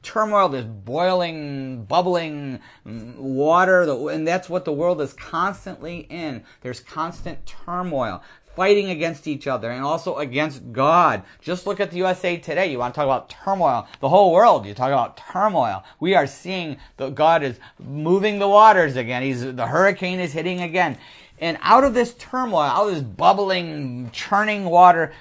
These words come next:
come four scary beasts. That's why I call Daniel's scary dream. Four scary beasts. Kinda like a Godzilla movie, you know? The Godzilla comes up out of the water. It's kinda like that, that very thing. Verse fifteen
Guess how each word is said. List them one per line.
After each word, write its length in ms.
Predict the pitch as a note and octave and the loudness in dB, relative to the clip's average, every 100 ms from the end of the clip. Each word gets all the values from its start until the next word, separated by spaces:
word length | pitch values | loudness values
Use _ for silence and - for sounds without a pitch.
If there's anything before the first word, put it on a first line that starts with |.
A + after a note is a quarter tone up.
| - | -8
come 220 | D3+ C#3+ C#3+ | -6 -6 -6
four 440 | G3 G3+ A3 A3 G#3+ _ | 0 2 4 2 -4 _
scary 800 | - - - F#3 F#3 F#3 F3+ E3 | -20 -16 -4 0 0 0 -2 -4
beasts. 380 | B2+ E3+ C#3 E3+ | -6 -6 -4 -4
That's 120 | D3+ | -2
why 100 | E3+ | -2
I 40 | |
call 220 | D3+ D#3+ C3 | 0 0 0
Daniel's 440 | C#3+ D#3 C3 B2 | 0 0 -2 -6
scary 380 | - D3+ D3+ D3 | -6 -2 0 0
dream. 220 | C#3+ A#2 | -4 -4
Four 240 | - G3+ | 0 0
scary 360 | F#3 - F3+ F3 | 0 -4 -2 0
beasts. 300 | D#3 D3 - - - | -2 -4 -6 -14 -2
Kinda 140 | F#3+ | 0
like 120 | G3 | 2
a 60 | D3+ | 0
Godzilla 680 | A#2+ D3 A#2 G#2+ F3 D3+ | -2 -2 -2 -2 0 0
movie, 280 | B2+ A2+ G2+ | -4 -6 -8
you 140 | F#2+ A#2+ | -10 -6
know? 200 | B2+ A#2+ - | -6 -8 -12
The 80 | A2+ | -10
Godzilla 480 | D3 C#3 G2+ D3 C3 | -4 -4 -4 -8 -6
comes 180 | C3+ C3 | -6 -6
up 140 | A#2 | 0
out 140 | B2+ | 2
of 40 | B2 | 2
the 80 | B2 | 2
water. 300 | B2+ B2 A2+ | 2 2 -2
It's 100 | - | -2
kinda 180 | D#3+ | 0
like 200 | D#3 B2+ | 0 -2
that, 240 | C#3 C3+ - - | -4 -6 -8 -6
that 280 | C3 B2+ - | -4 -4 -8
very 560 | - - C3 D3+ E3 | -20 -16 -6 -2 -2
thing. 240 | D3 D#3+ B2 | -4 -6 -2
Verse 240 | D#3+ F#3 | -2 -2
fifteen 600 | - F#3+ F#3 G3+ F#3+ F#3+ | -2 -8 -8 -10 -10 -12